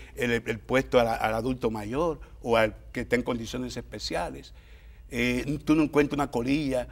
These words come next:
o un papelito de una menta en el piso. O sea, cuando al dominicano se da la oportunidad de comportarse como tiene que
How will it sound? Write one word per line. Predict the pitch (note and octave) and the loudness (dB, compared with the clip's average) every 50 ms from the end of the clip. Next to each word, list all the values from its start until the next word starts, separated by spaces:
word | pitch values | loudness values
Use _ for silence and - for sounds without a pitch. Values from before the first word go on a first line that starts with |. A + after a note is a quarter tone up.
| - - | -12 -6
o | - A2+ | -2 0
un | A#2+ B2 A#2+ | 0 0 2
papelito | - B2 - - A#2 A#2+ B2+ A#2+ - C3+ | 2 0 2 2 -4 -4 -4 -4 -4 -4
de | B2 | -4
una | A#2 A#2 A2 | -4 -4 -6
menta | A2 A#2 A#2+ B2 C#3 A2 | -6 -6 -6 -8 -8 -10
en | A2+ | -10
el | G2+ | -10
piso. | - - D3+ D#3 C#3 - - - - - - - - - - - - - - | -8 -8 -8 -8 -8 -10 -14 -16 -16 -18 -18 -18 -18 -20 -20 -20 -20 -14 -8
O | - | -4
sea, | - E3 D#3 | -4 -4 -2
cuando | - C3+ B2 B2 | -2 -4 -4 -4
al | A#2+ | -6
dominicano | A#2 B2 A#2 A#2 A2+ A2 - C#3 D3 E3 | -6 -6 -8 -8 -10 -10 -10 -10 -10 -10
se | - - D3 | -10 -10 -10
da | C#3 | -10
la | D3+ D3+ | -10 -10
oportunidad | D3+ C#3+ - C#3+ C3 - - C3 A#2+ A#2 A2+ A#2+ B2+ B2 B2+ - - - - - - - - - - - | -10 -10 -10 -12 -12 -10 -10 -10 -8 -8 -6 -6 -6 -6 -8 -10 -14 -20 -20 -20 -20 -20 -18 -18 -14 -8
de | A2+ C3 A#2+ - | -6 -6 -6 -4
comportarse | - A2+ G#2+ G#2+ - A2 A2 G2+ - - - B2 B2+ C3 A#2+ A2 - - - - - - - - - - - - - | -6 -8 -8 -8 -8 -10 -10 -10 -10 -10 -8 -6 -6 -6 -6 -8 -12 -14 -16 -18 -20 -20 -20 -20 -20 -20 -20 -18 -10
como | - A2 G#2 G#2+ G#2+ G#2 | -8 -8 -8 -8 -8 -10
tiene | - D3 D#3+ F#3 F3+ E3 - | -8 -6 -4 -4 -4 -6 -8
que | - B2 | -8 -12